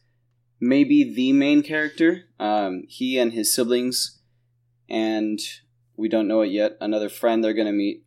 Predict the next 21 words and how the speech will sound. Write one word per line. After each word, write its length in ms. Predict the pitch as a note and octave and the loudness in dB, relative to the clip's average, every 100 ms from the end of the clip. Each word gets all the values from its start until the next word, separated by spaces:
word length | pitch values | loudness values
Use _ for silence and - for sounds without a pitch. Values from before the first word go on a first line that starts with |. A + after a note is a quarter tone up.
| - | -4
are 440 | G#2 G2+ G2+ - _ | 0 0 -2 -6 _
kind 200 | - A2 | -8 -4
of 80 | G#2+ | -2
our 140 | G2+ F#2+ | -2 -2
six 640 | - A2 - - - - _ _ _ _ - | -2 -4 -4 -4 -6 -8 _ _ _ _ -8
principal 380 | G#2 - - - | -6 -6 -12 -10
characters 540 | - G#2 F#2+ F#2 F2+ | -4 -2 -2 -6 -6
in 60 | F2+ | -6
the 80 | |
story. 400 | F2 - F2 - - _ _ _ _ _ _ - | -8 -6 -6 -8 -14 _ _ _ _ _ _ -4
Um, 640 | G2+ G2 F#2+ F#2 F2 - _ _ _ _ _ - | 0 2 2 0 -2 -6 _ _ _ _ _ -6
for 200 | - A2+ | 4 6
anybody 480 | A2+ A2+ A2+ A2 | 6 6 8 8
joining 280 | A2 A#2+ A#2 | 6 6 6
us 100 | A2+ | 6
for 100 | - | 2
the 60 | G#2+ | 0
first 240 | A2 A2+ | 4 2
time, 400 | - A#2+ C3 C#3+ - _ _ _ _ _ | 6 6 4 2 -12 _ _ _ _ _
Aton's 600 | A#2 A#2 - B2+ B2+ A#2+ | 4 4 6 6 6 4
family, 760 | - - C#3 D3+ C#3 A2 A#2 - | 0 2 4 6 4 2 -2 -8